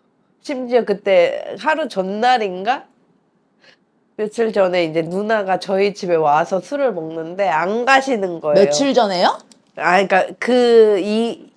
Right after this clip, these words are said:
Speaker 1: 이혼하기, 그런 사건이 나기 전에.
Speaker 2: 아, 네네네.
Speaker 1: 네, 자-, 전에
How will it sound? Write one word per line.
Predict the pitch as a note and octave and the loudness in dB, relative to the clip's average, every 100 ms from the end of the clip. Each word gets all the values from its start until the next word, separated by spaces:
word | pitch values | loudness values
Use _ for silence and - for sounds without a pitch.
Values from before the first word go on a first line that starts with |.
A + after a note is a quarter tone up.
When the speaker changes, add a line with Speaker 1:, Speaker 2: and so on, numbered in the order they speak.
| _ - | _ -8
Speaker 1:
이혼하기, | G#3 A3 A#3 A3+ C#4+ C4+ C4 B3 A#3+ A#3 G#3+ - F3 | -4 0 0 0 -2 -4 -4 -4 -2 -4 -6 -6 -4
그런 | F#3 F3 F3 F3 F3+ F3+ F#3+ | 2 2 4 2 4 2 0
사건이 | D4+ - D4 B3+ G3+ | -6 -2 0 0 4
나기 | D#3 D#3+ E3 | 4 4 0
전에. | D#3+ - E3 D#3+ C#3 - - | -6 -6 -6 -4 -6 -6 -14
Speaker 2:
아, | F#3 F3 F3 | -10 -8 -8
네네네. | E3 D#3+ | -6 -4
Speaker 1:
네, | G3 F3+ | -4 -6
자-, | - F#3+ - - | -6 -8 -8 -12
전에 | A3 F#3 G#3 C#4 | -8 -6 -4 -6